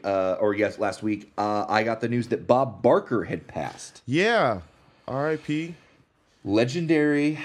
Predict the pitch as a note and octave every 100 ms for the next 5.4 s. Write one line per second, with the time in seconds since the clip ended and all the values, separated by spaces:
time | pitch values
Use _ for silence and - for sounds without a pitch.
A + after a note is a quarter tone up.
0 | - B2 A#2 A2+ A2+ G2 G2+ F#2+ - G#2+
1 | A2 G2 C3+ - F2+ - G2 G2+ A#2+ D#3
2 | E3 E3+ C3 B2+ A2+ G#2 A#2 C3+ C3+ C3
3 | B2+ B2+ A#2+ B2 A#2 G2+ G#2+ - - -
4 | - C3 B2 A#2+ C3 C3+ C3 - - -
5 | G#2+ G#2+ G#2 G2+